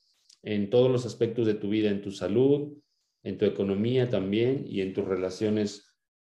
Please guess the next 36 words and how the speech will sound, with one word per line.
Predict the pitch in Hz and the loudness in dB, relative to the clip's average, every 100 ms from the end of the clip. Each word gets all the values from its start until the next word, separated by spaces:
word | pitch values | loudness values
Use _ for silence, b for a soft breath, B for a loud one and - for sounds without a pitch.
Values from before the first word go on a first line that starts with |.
| _ - | _ -14
eh, | - 101 | -8 -4
principalmente. | - 113 107 110 117 120 143 147 127 | 0 0 0 2 2 4 2 2 0
Entre | 107 107 117 | 2 2 2
esas | 127 131 | 0 0
áreas | 131 123 139 143 | 2 4 2 0
está | 107 - 117 113 117 - - | -4 -4 -2 0 -2 -6 -6
como | 107 104 | -4 0
base | 101 113 113 135 | 2 2 2 0
la, | 101 92 98 - | 0 -2 -6 -4
la | 98 | -2
mentalidad. | 101 101 113 120 143 196 196 - _ _ _ _ _ - | 0 0 0 4 4 2 -2 -14 _ _ _ _ _ 0
La | 127 | 2
mentalidad | 147 147 151 190 | 2 4 4 4
me | 220 | 4
refiero | 202 170 175 185 208 | 2 4 6 6 4
a | 135 113 | 2 -2
que | - 113 113 110 - | -2 -2 -2 -2 -4
tengas | 135 143 147 | -2 -2 -2
una | 147 | -2
mentalidad | 143 123 113 110 120 - | -2 0 2 4 4 2
abundante, | 107 104 104 117 127 123 | -2 -2 -2 0 -2 -2
a | 98 | -2
que | - 98 | -4 -6
te | - | -6
sientas | 101 135 151 147 147 131 | -2 2 4 4 4 4
merecedor | 110 107 107 110 117 | 2 2 4 4 4
de | 107 104 | 4 2
éxito, | 107 - 107 113 | 0 -8 0 2
de | 104 | 2
salud, | 92 87 101 107 | 0 -6 -4 0
de | 107 | 0
riqueza, | 92 - 104 101 107 | -2 -4 -4 -2 -2
precisamente | 95 - - 104 107 104 107 | -2 -4 -8 -4 -2 0 0
de | 104 | 0
relaciones | 95 92 - 104 104 | -2 -4 -6 -6 -4
saludables | 98 98 101 107 110 131 131 | -2 0 2 2 2 0 -2